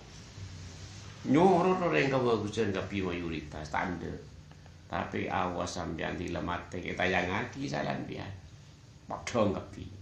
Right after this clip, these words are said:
Tila nafas terakhir ini tas lecak.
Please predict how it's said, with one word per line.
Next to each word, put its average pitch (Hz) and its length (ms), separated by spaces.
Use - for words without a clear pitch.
Tila 104 240
nafas 92 400
terakhir 92 320
ini 117 160
tas 104 160
lecak. 92 400